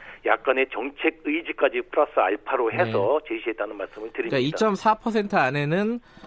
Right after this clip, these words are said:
Speaker 2: 어, 목표도 들어가 있다는 거죠. 이제 예측과 전망 플러스. 예.
Speaker 1: 네, 그렇습니다.
Speaker 2: 예. 근데
Speaker 1: 네.
Speaker 2: 이제 방금 말씀하신 이제 미중 간의 무역 갈등 국면이 어떻게 해결이 될지,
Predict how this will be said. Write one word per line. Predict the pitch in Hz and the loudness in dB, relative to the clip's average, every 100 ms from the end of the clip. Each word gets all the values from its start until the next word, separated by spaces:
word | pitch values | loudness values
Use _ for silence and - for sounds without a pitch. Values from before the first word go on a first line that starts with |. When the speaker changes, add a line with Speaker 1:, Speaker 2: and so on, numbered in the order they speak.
| - - | -20 -10
Speaker 2:
어, | 117 110 | -6 0
목표도 | 147 - 330 302 277 254 | 0 4 4 6 4 2
들어가 | 214 220 208 | 2 4 4
있다는 | - 220 262 | 4 2 2
거죠. | 147 170 | 2 2
이제 | 196 139 | 2 2
예측과 | 123 143 - 196 160 - 160 151 | 2 2 0 0 0 -2 0 2
전망 | 135 143 147 - | 2 2 0 0
플러스. | 208 202 - 170 117 _ | 0 0 2 0 0 _
예. | 113 107 101 101 | -6 -4 -4 -8
Speaker 1:
네, | 139 135 123 | 2 4 4
그렇습니다. | - 120 - 107 95 87 90 | 2 0 -2 -8 -14 -10 -6
Speaker 2:
예. | 120 123 120 123 | -2 -2 -4 -8
근데 | 196 254 | -2 0
Speaker 1:
네. | |
Speaker 2:
이제 | 208 269 - - - - | 2 0 -2 -8 -20 -4
방금 | - 202 262 | 0 2 4
말씀하신 | 170 190 214 175 156 | 2 4 0 2 -2
이제 | 139 123 | -2 -2
미중 | 147 180 202 | 0 0 2
간의 | 190 165 139 | 2 2 2
무역 | 135 151 | 2 2
갈등 | 147 139 - 135 | 0 -2 -2 -6
국면이 | 117 127 131 127 127 | -4 -2 0 0 0
어떻게 | 110 - 160 | -2 0 0
해결이 | 156 208 180 | 2 0 0
될지, | 123 117 113 - - 117 98 | -2 -2 -4 -10 -4 -2 -2